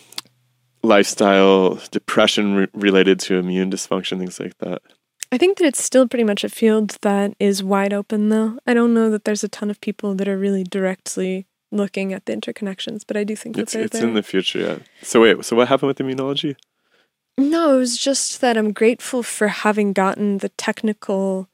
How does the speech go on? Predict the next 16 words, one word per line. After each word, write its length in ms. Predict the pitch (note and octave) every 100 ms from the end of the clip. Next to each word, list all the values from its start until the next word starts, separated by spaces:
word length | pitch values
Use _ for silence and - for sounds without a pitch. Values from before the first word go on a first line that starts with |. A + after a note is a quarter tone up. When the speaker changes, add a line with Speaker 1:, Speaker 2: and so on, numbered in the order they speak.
| _ _ _
Speaker 2:
background 640 | G3 G#3 G#3 - G3+ G3+ G3
and 180 | F#3+ F#3+
know-how 500 | F#3+ G3 G3 F#3+ G3
that 140 | G3+
I 80 | F#3
needed, 360 | F#3+ F#3+ A3
where 160 | F#3+ F#3
I 80 | F#3+
feel 280 | - A3 G#3+
like 180 | G3
I 80 | G3
can 120 | -
explain 420 | F#3+ - - A3 G#3
a 40 |
biological 560 | G3 F#3+ F#3+ F#3 - G3+
system 480 | - - G3 G3